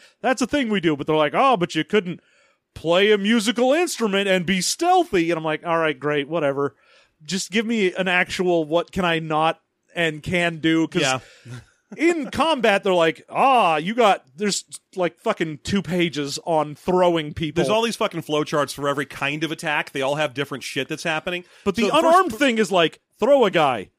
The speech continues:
Speaker 1: throw a guy, but pin him, throw a guy, but choke him." And you're like, "Oh, why do you have so many fucking throws?"
Speaker 2: And then it's funny because the throws take up, like, a whole page by themselves, and then the rest of it's done in a page.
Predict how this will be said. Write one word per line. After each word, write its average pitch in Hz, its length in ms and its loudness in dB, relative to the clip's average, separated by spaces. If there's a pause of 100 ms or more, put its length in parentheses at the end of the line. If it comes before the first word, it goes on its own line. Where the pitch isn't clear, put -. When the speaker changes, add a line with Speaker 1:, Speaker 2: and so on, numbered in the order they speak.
(360)
Speaker 1:
throw 294 400 2
a 247 60 4
guy, 240 260 4
but 208 240 0
pin 302 220 0
him, 110 240 -2 (200)
throw 294 380 0
a 254 60 2
guy, 247 240 4
but 196 260 0
choke - 460 0
him." 151 180 0
And 170 80 -4
you're 185 100 0
like, 165 240 0
"Oh, 220 260 0
why 214 160 0
do 285 60 -2
you 311 60 0
have 285 100 -6
so 294 160 -2
many 311 140 -2
fucking 240 380 -4
throws?" 202 560 2
Speaker 2:
And 180 100 -2
then 202 220 -2
it's 190 160 -2
funny 247 180 0
because 190 220 -4
the 175 80 0
throws 185 360 0
take 170 200 -2
up, 156 100 0
like, 143 100 -6
a 135 60 -4
whole 139 140 -4
page 139 260 -4
by 143 80 -2
themselves, 127 480 -4
and 151 140 -6
then 156 80 -2
the 156 80 -4
rest 165 240 -2
of 165 80 -4
it's 127 180 -8
done 147 160 -2
in 135 100 -6
a 127 60 -8
page. 113 340 -8